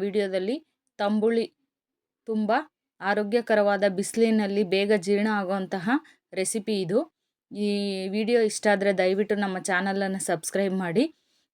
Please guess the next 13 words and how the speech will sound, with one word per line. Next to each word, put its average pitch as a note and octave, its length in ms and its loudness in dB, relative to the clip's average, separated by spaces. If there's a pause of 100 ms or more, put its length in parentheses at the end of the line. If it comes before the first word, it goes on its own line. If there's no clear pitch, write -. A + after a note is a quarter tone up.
(120)
ಬೇಸಿಗೆ G#3+ 340 0 (120)
ಕಾಲದಲ್ಲಿ G3+ 460 0 (640)
ತುಂಬ G#3+ 220 0 (180)
ಉತ್ತಮವಾಗಿರ್ತಕ್ಕಂತಹ G3+ 1300 -4 (140)
ಹೆಲ್ದಿ G3 380 0 (520)
ಸಾಂಬಾರ್ G3+ 440 0
ಇದು. A3 180 0 (480)
ಮುದ್ದಿಗೆ G#3+ 460 2
ಸೂಪರ್ G#3+ 400 0
ಕಾಂಬಿನೇಷನ್ G#3 640 -2
ಆಗಿರ್ತಕ್ಕಂತಹ F#3+ 680 -6 (600)
ಸಾಂಬಾರು. F#3+ 460 -2 (500)
ಹಾಗಾದ್ರೆ F#3 420 0